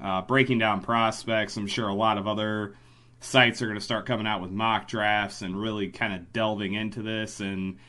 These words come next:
I think it's gonna be interesting this year, like, really preparing for it, because obviously with the draft being in Chicago, I, I think we're gonna feel a little bit more of, um, a little bit more compelled to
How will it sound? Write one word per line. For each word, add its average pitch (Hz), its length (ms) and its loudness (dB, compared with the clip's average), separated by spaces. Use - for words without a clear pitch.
I 151 120 8
think 165 260 6
it's 151 160 -2
gonna 196 180 6
be 151 140 6
interesting 135 480 0
this 131 220 0
year, 120 160 0
like, 110 180 -2
really 117 240 -2
preparing 113 560 -2
for 107 240 -4
it, 101 80 -6
because 101 280 -6
obviously 110 500 -2
with 101 100 -6
the 101 80 -12
draft 107 400 -4
being 107 280 -6
in 101 120 -4
Chicago, 98 880 -2
I, 127 320 4
I - 40 6
think 127 160 4
we're 120 120 0
gonna 113 140 -2
feel 123 220 2
a 113 80 0
little 117 160 0
bit 104 180 -4
more 113 300 0
of, 101 160 -6
um, 98 500 -4
a 120 40 -4
little 156 180 4
bit 165 140 2
more 135 200 4
compelled 110 840 0
to 107 500 -2